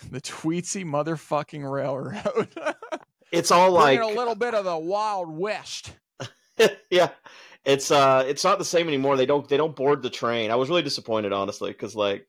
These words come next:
Speaker 2: I remember really liking that. They do still do, like, a shootout, like, the train stops and there's, like, a little shootout you watch happen, but it's, like, in the distance and stuff.
Speaker 1: Oh, that's
Speaker 2: Um,
Speaker 1: funny.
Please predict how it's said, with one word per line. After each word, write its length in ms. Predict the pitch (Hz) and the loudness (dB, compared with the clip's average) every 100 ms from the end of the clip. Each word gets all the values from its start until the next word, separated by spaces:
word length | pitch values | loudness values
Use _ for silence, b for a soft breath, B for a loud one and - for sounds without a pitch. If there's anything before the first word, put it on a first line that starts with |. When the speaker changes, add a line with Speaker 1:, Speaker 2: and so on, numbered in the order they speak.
| - | -6
Speaker 2:
I 40 | |
remember 480 | 104 107 104 104 101 | -4 -4 -4 -6 -6
really 220 | 117 113 107 | -4 -2 0
liking 300 | 104 107 117 | -2 -2 -8
that. 240 | 113 113 b - | -8 -10 b 0
They 100 | 135 | 2
do 100 | 156 | 2
still 180 | - | 4
do, 100 | 175 | 4
like, 160 | 147 135 | 4 2
a 20 | |
shootout, 540 | 113 - 147 135 135 127 | 0 0 2 4 4 2
like, 80 | 110 | -4
the 80 | |
train 260 | - 123 110 | -6 -4 -4
stops 500 | - - 98 95 - | -4 0 0 0 -6
and 60 | 107 | -10
there's, 120 | 101 | -6
like, 160 | 101 107 | -6 -4
a 120 | 101 _ _ b b - | -6 _ _ b b -8
little 160 | 113 107 | -6 -4
shootout 500 | - 123 113 110 110 | -2 2 4 4 2
you 100 | 123 | 0
watch 220 | 113 107 | 0 2
happen, 380 | 120 113 131 117 | 0 0 -2 -6
but 100 | 98 | -6
it's, 140 | 90 | -4
like, 200 | 98 95 - | -6 -6 -10
in 160 | 107 | -14
the 60 | 98 | -12
distance 560 | 95 95 110 - - - | -12 -14 -14 -16 -18 -20
and 140 | - - | -20 -14
stuff. 360 | - 101 107 _ _ _ _ _ - | -8 -8 -8 _ _ _ _ _ -10
Speaker 1:
Oh, 140 | 143 | -6
that's 120 | 175 | -6
Speaker 2:
Um, 60 | - | -6
Speaker 1:
funny. 260 | 117 107 | -10 -12